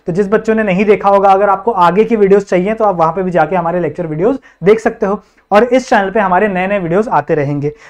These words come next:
तो जैसा कि आपको पता है कि ट्वेल्थ standard की जो बायोलॉजी है वो मैं आप लोग को पढ़ा रहा हूँ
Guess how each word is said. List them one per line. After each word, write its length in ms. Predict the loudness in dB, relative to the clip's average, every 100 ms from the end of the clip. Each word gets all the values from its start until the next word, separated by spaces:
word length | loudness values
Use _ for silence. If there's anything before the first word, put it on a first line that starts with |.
| -4
तो 80 | 0
जैसा 220 | 2 2
कि 80 | 2
आपको 220 | 2 2
पता 200 | 0 0
है 60 | 0
कि 160 | -2
ट्वेल्थ 480 | -6 _ -2 2 2
standard 380 | 2 0 2 0
की 100 | 0
जो 120 | 0
बायोलॉजी 420 | 4 4 2 0
है 80 | 0
वो 180 | 2 0
मैं 120 | 2
आप 180 | 0 0
लोग 100 | -2
को 60 | -2
पढ़ा 300 | 0 2 2
रहा 120 |
हूँ 100 | 2